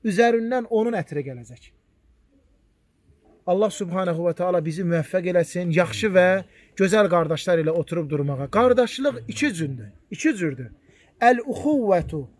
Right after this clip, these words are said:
ət-tiniyyətu, əl-uxuvvətu əd-diniyyətu.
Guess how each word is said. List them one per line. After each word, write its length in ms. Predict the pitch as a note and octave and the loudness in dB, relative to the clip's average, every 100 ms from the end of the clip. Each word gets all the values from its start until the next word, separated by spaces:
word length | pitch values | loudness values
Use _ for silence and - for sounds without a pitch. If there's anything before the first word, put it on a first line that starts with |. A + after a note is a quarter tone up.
| _ _ - | _ _ -4
ət-tiniyyətu, 1160 | A#3+ - _ A3+ A3 G#3+ C4 C#4+ C#4+ C4+ D#4 E4 - _ _ _ _ | -4 -4 _ 0 0 -2 -4 -2 -2 -2 -6 -8 -12 _ _ _ _
əl-uxuvvətu 1000 | B3+ B3+ B3+ - C#4+ D#4+ D4 C4 D4 D#4+ - A3+ | 4 4 -4 -4 0 2 2 0 -2 -10 -4 -2
əd-diniyyətu. 840 | F3+ E3+ G#3 G3 F#3+ D3+ B2+ A#2 | -2 0 0 0 0 -4 -6 -16